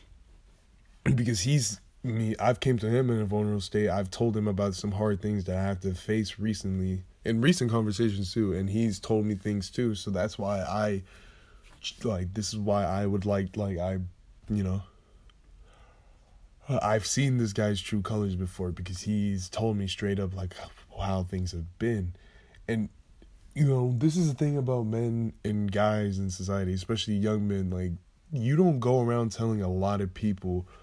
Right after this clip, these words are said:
a lot of other males, you know, you don't tell a lot of other males. I wanna put emphasis on that. You don't tell a lot of males your problems when it comes to that mental and that,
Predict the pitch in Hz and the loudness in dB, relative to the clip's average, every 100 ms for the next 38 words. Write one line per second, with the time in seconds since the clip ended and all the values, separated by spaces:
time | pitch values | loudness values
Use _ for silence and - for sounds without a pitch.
0 | - - - - 95 107 110 107 87 - | -20 -20 -20 -6 0 4 4 2 -2 0
1 | 110 107 101 95 - - 113 107 117 139 | 2 2 -2 -4 -8 -6 -2 2 6 6
2 | 120 90 87 80 - - - - - - | 6 4 0 -4 -10 -16 -20 -20 -20 -20
3 | _ - _ 101 95 87 90 101 117 101 | _ -20 _ -4 0 0 0 2 2 2
4 | 113 110 107 107 98 101 101 107 104 92 | 2 4 4 2 2 0 0 2 0 0
5 | 95 104 113 - 113 110 104 95 98 92 | 0 0 0 0 0 -2 -4 -4 -2 -2
6 | 90 92 104 - 110 98 101 98 92 98 | -2 -2 -2 -2 -2 0 0 0 0 0
7 | 113 104 98 95 - - - - - - | 0 0 0 -4 -10 -20 -20 -20 -20 -6
8 | 92 - 107 104 101 95 98 92 101 - | -6 -2 0 0 0 -2 -2 -4 -4 -2
9 | 95 92 98 101 104 104 95 92 98 92 | -2 0 -2 -2 -2 -2 -2 -2 0 0
10 | 87 | -2